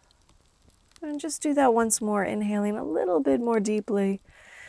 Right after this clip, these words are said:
And a nice sigh as you let it go. Wiggling through your fingers and your toes. Remembering where you are in space and time.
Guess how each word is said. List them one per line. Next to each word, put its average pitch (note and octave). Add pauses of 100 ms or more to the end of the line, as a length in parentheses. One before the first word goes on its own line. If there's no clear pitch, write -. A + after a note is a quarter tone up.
(880)
And B3+
a A#3+
nice B3
sigh G3+
as F3
you F3+
let F3+
it -
go. G3 (3250)
Wiggling G#3
through B3+
your F#3+
fingers G3
and D#3+
your D#3+
toes. G3 (1400)
Remembering F3
where D#3+
you D#3+
are F#3+
in D#3+
space F#3
and D3
time. F#3+